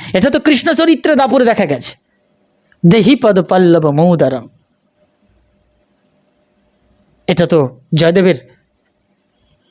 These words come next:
লেখনীতে উঠে এসছে, গীত গোবিন্দমে। রাধারানীর পদ রাজ প্রার্থনা করছেন, মস্তকে ধারণ করছেন, এটা বেলল্লাপনা নয়,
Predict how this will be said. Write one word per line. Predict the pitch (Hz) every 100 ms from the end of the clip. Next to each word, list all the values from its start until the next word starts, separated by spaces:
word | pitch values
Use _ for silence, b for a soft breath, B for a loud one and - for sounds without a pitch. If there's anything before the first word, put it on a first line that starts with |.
| _ _ -
লেখনীতে | 165 233 247 208
উঠে | 190 294
এসছে, | 254 - - _ _ _ _ 160
গীত | 170 185
গোবিন্দমে। | 165 170 185 156 131 - b b _ _ _ _ _ _ _ _ _ _ _ _ _ _ _ _ _ _ _ 147
রাধারানীর | 156 170 165 165 135
পদ | 175 165
রাজ | 156 170 196 - - -
প্রার্থনা | - 170 165 190 160
করছেন, | 165 147 - 147 _ _ _ _ _ _ _ _ _ _ 170
মস্তকে | - 208 185
ধারণ | 170 285 294
করছেন, | 233 - 156 - _ _ _ _ _ _ _ _ _ _ _ _ _ -
এটা | 175
বেলল্লাপনা | 190 247 320 349 349 285 214
নয়, | 131